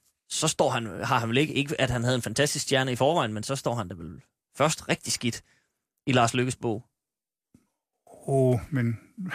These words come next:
Speaker 2: <laughs> jeg, jeg vil ikke se fem år frem, hvem der er
Speaker 1: Nej,
Speaker 2: leder
Speaker 1: nej,
Speaker 2: af Venstre
Speaker 1: det
Speaker 2: om fem år. Det tror jeg, skal, man skal afholde sig
Speaker 1: Lad
Speaker 2: fra.
Speaker 1: mig, lad mig, øh, læse op fra den seddel, jeg netop er blevet stukket i hånden, fordi det kan være, at vi kommer det, øh, lidt nærmere. <laughs> Så, så, øhm,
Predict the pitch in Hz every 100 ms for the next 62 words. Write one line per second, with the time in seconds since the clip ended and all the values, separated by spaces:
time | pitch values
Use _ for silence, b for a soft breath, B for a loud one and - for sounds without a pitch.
0 | - - _ _ - - _ 139 127 131
1 | 127 120 110 - 123 127 127 117 127 120
2 | 160 123 123 117 113 - 127 - 123 -
3 | - 139 151 127 - - 185 127 175 143
4 | - 131 127 120 - 127 123 - 113 113
5 | 135 131 170 214 220 - 214 226 220 208
6 | 196 185 170 160 170 185 240 233 226 220
7 | 233 226 170 165 196 175 127 117 120 113
8 | 117 135 123 123 185 175 147 147 180 180
9 | 156 131 131 139 123 110 113 107 101 110
10 | 147 143 139 160 143 135 131 131 139 -
11 | - - - 147 - - B B B B
12 | - 156 151 147 143 139 135